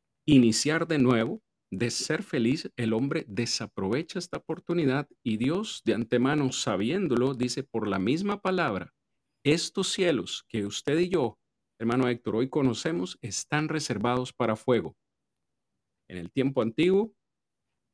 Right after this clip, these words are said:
la gente fue castigada por agua, ahora serán castigados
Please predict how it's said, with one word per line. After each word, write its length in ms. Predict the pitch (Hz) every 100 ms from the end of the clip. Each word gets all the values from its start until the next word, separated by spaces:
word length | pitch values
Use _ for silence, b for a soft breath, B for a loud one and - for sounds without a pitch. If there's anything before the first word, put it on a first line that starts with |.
| -
la 140 | 95 92
gente 260 | 113 117
fue 140 | - 110
castigada 560 | 98 - 90 92 95
por 160 | - 92
agua, 320 | 156 190 180 _
ahora 240 | - 92 123
serán 400 | - 104 139 151 -
castigados 840 | 107 - - 85 120 156 -